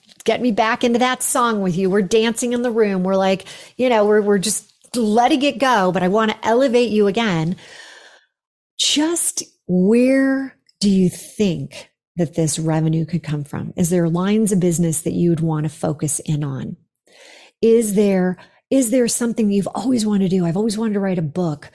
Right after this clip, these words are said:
Um, and you can have, these are business, you have, you know, your three business, scazy goals, and then you have your three personal goals.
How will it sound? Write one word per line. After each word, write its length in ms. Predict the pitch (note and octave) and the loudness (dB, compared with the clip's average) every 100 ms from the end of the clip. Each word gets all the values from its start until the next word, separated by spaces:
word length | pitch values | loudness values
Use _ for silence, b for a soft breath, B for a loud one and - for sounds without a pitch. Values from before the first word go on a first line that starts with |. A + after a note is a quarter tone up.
| B B B B - | B B B B -2
Um, 280 | F#3+ F3+ F3 | 0 2 2
and 100 | F#3 | 0
you 80 | G#3 | 2
can 100 | B3 | 0
have, 460 | A#3+ D#4+ E4 G#3+ | -2 -2 0 2
these 220 | G#3+ A#3+ | 2 2
are 60 | D4 | 2
business, 460 | A#3 A#3+ A#3 A3+ G#3 | 2 2 2 0 2
you 80 | |
have, 280 | F#3 F3+ F3+ | 0 0 0
you 80 | G3 | 0
know, 100 | F3 | 2
your 140 | E3 | 0
three 240 | D#3+ - C#4 | -2 0 2
business, 420 | B3 A3 A3+ A3 | 2 2 0 0
scazy 380 | - G#3+ G3+ G3 | 2 2 2 0
goals, 320 | G3 G3 F3+ | 0 0 0
and 100 | F3+ | 0
then 100 | F#3 | 0
you 100 | F#3+ | -2
have 260 | F3+ F3+ F3+ | -2 -2 -2
your 100 | E3 | -4
three 600 | - G3 G3 G3 G3 - B B B | -4 -4 0 2 2 0 B B B
personal 560 | - - G#3 - F3 D#3+ | -12 -2 -2 0 -2 -2
goals. 460 | D3+ - - - | -4 -6 -8 -10